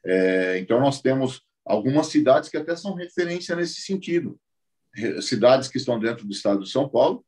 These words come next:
e fora. Por exemplo, a cidade de Apucarana, em Minas Gerais, é conhecida como um polo, é, que fabrica calçados, mas também como um polo, é,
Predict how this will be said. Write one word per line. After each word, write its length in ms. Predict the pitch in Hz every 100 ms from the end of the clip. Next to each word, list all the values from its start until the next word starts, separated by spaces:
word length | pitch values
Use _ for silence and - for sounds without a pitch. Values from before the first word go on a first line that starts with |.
| -
e 40 |
fora. 480 | 123 - 147 143 - _ _ _ _
Por 140 | 127 139
exemplo, 320 | 117 104 104
a 40 |
cidade 360 | 101 113 131 127
de 80 | 135
Apucarana, 720 | 135 - 156 151 147 196 - _ -
em 80 |
Minas 280 | 120 131 131
Gerais, 440 | 127 120 123 - -
é 60 |
conhecida 480 | - 202 190 170 175
como 220 | 160 160
um 100 | 151
polo, 500 | - 131 139 120 98 - _
é, 540 | - 101 98 98 95 92
que 140 | 123
fabrica 540 | 123 117 - 147 - -
calçados, 680 | 117 110 123 - 151 185
mas 260 | 143 151 151
também 420 | 151 143 131 170 _ _
como 200 | 147 151
um 80 | 151
polo, 500 | 151 - 139 151 - _ _ _
é, 580 | 117 117 110 107 107 101